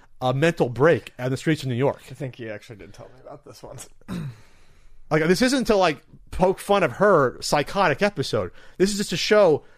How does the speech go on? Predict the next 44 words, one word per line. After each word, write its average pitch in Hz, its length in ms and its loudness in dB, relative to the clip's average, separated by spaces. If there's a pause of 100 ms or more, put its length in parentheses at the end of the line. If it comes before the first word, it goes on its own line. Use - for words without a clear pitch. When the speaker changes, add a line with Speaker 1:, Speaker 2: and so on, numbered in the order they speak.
(200)
Speaker 1:
how, 160 520 2 (100)
why 190 360 4
I 156 120 4
hate 156 240 0
Valentine's 156 580 0
Day, 85 180 -6
because 123 300 0
everything 214 320 0
was 170 120 -2
perfect - 520 -2
up 185 160 -2
to 190 60 -8
that 175 200 2
point. 185 320 -4 (400)
Pat 208 280 -2 (340)
had 147 180 0
this 127 160 -6
whole 202 300 0
day 226 360 2
planned, 214 520 -2 (200)
spent 160 240 0
all 123 100 0
this 113 180 -8
money 202 320 2
I 196 60 4
didn't 185 240 -2
have 190 280 0
to 196 60 -6
spend 190 400 -4
to 143 100 -6
make, 147 180 -4
this 151 240 -6
is 156 80 -4
my 135 120 0
one 185 320 -2
shot 170 460 0 (440)
at 95 180 -8
romance 190 640 2
on 95 220 -10
Valentine's 139 680 -2
Day. 120 340 -2 (500)
And 113 240 -8
she 117 200 -8
has 117 440 -2